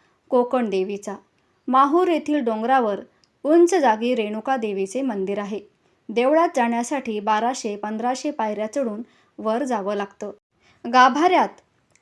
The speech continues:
तांदळा दगडातील शेंदूर चर्चित मूर्ती आहे. त्यावर चांदीचा टाप लावला आहे. बैठकीवर सिंह कोरला आहे.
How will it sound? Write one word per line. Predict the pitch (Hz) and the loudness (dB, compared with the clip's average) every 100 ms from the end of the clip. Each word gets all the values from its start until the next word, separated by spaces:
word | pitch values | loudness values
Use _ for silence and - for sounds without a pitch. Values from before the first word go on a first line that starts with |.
| _ _ 269 | _ _ 2
तांदळा | 262 302 339 359 | 4 6 6 4
दगडातील | 262 226 240 262 226 247 _ _ | 2 2 0 0 -8 -10 _ _
शेंदूर | - 277 277 311 339 | -6 -2 0 0 -2
चर्चित | 269 202 - 254 | -4 -6 -8 -6
मूर्ती | 226 196 233 | -6 -4 -4
आहे. | 214 202 208 - _ - | -4 -6 -10 -12 _ -8
त्यावर | 208 233 240 | -4 -2 -2
चांदीचा | 226 240 214 226 247 262 | -4 -4 -4 -6 -4 -4
टाप | 262 233 214 220 | -2 -2 -2 -2
लावला | 202 196 202 | -4 -2 -4
आहे. | 202 220 - _ _ _ - | -4 -8 -14 _ _ _ -10
बैठकीवर | 240 269 311 359 359 370 277 233 | 0 0 0 -2 0 2 2 0
सिंह | 247 254 233 269 | -4 -6 -4 -2
कोरला | 262 208 208 | -4 -6 -4
आहे. | 202 208 | -6 -6